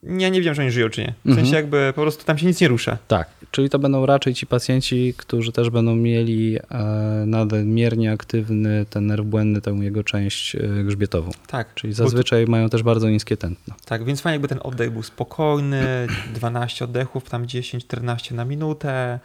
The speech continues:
Speaker 2: Mhm.
Speaker 1: E, taki angażujący głównie dolne żeberka, czyli pracuje i klatka piersiowa, i brzuch. W ogóle z tym oddechem to się tak pokićkało trochę, że dużo osób cał-, kompletnie źle oddycha,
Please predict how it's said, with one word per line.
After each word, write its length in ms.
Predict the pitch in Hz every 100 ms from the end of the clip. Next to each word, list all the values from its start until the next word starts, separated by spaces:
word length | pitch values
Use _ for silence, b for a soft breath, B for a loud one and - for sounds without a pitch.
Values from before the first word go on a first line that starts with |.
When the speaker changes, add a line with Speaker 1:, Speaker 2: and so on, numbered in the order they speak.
| 143
Speaker 2:
Mhm. 260 | 139 160 -
Speaker 1:
E, 280 | 117 113 113 113
taki 300 | - 123 123
angażujący 440 | 123 123 123 123 123
głównie 240 | 123 127
dolne 260 | 131 139 139
żeberka, 460 | 143 151 151 143
czyli 180 | - 120
pracuje 340 | 117 123 123
i 60 | -
klatka 260 | 131 127 127
piersiowa, 360 | 127 - 127
i 100 | -
brzuch. 200 | 120 160 165 B B
W 60 | 131
ogóle 160 | 202
z 40 | 202
tym 140 | 160
oddechem 280 | 151 151 151
to 60 |
się 100 | 139
tak 160 | 135 143
pokićkało 580 | - - 131 - 117 110
trochę, 380 | 113 113 147 185 B B B -
że 360 | 113 127 127
dużo 260 | 123 139 131
osób 460 | 131 - 127 - - _ _ -
cał-, 160 | - 147 -
kompletnie 840 | - 147 - 160 139 139 135 131 123
źle 300 | 127 131 127
oddycha, 680 | 123 120 123 - 165 214